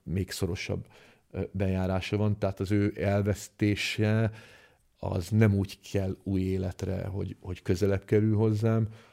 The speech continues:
hanem, hanem úgy, hogy egyszerűen magába a kutya lényébe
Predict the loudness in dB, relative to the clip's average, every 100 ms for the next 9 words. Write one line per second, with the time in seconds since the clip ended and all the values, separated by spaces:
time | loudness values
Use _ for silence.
0 | _ _ -6 -2 0 0 0 -4 -6 -4
1 | -2 -2 -2 -2 -4 -6 -4 -2 0 -4
2 | -10 _ _ _ _ _ _ _ _ _
3 | _ _ _ -4 -2 -2 -4 -4 -6 -4
4 | -2 0 0 -2 -2 -4